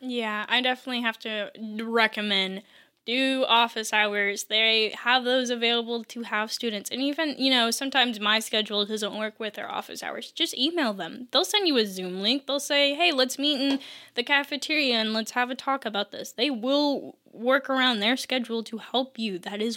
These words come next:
why they're here. This is why they became teachers and professors in this field. They want you to grow because you are getting an education to grow. But I know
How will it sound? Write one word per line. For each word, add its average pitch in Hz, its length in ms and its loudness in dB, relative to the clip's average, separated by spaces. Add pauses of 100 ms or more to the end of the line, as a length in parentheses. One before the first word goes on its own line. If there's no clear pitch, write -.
(120)
why 226 240 -2
they're 226 220 -4
here. 220 420 0
This 226 220 -6
is 262 120 -4
why 220 240 2
they 226 120 2
became 220 540 -2 (360)
teachers 226 640 0
and 208 180 -4
professors 208 680 -4
in 196 240 -4
this 196 240 -4
field. 208 480 0
They 226 140 -2
want 220 320 -4
you 220 180 -2
to 220 240 -6
grow 208 480 0
because 214 380 -4
you 240 160 0
are 262 180 4
getting 233 340 0
an 208 120 -2
education 214 920 0
to 196 320 -4
grow. 180 540 -4 (1160)
But - 280 -10
I 208 120 -8
know 196 380 -4